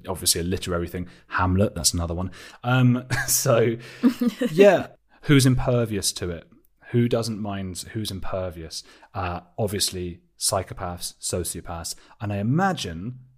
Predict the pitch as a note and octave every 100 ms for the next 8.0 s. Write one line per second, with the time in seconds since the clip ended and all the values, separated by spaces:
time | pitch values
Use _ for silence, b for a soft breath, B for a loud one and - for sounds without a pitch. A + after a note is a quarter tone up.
0 | - A2 A2+ A2+ A2+ G#2 F2+ - G2+ G2
1 | G2 - G2+ G2 E2+ D#2 - F2 G2 F#2
2 | - G2 F#2 - - F#2+ E2+ G2+ G#2+ -
3 | - - _ _ - C#3 C3 C3 - -
4 | - - - F#2 F2+ E2+ F2 E2 F2 G2
5 | G#2+ - - G2+ F#2 E2 E2 - F#2+ F#2
6 | F#2 F#2 B B B - E2+ A2+ G2+ F2
7 | - G2 G2 F#2 F2+ - F2+ F#2 E2 D2+